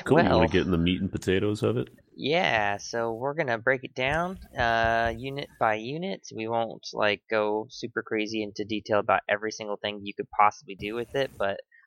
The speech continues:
Speaker 2: we're gonna give you some breakdown on the units and, uh, ways that you will use them most likely, but then also maybe offer up a little bit of, uh, a little bit of thought process for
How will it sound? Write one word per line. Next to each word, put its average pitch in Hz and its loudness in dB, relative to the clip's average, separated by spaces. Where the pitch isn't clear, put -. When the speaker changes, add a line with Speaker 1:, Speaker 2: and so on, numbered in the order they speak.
Speaker 2:
we're 117 -6
gonna 107 -6
give 104 -6
you 104 -4
some 101 0
breakdown 127 6
on 117 -6
the 110 -8
units 147 -6
and, 104 -6
uh, 101 0
ways 107 -2
that - -8
you 104 -2
will 120 0
use 113 0
them 113 2
most 110 0
likely, 135 0
but 101 -2
then 101 -2
also 101 -2
maybe 95 -6
offer 95 2
up 95 2
a 95 2
little 110 -4
bit 110 2
of, 101 0
uh, 101 4
a - -12
little 110 -4
bit 107 2
of 101 0
thought 101 4
process 98 -2
for 101 -6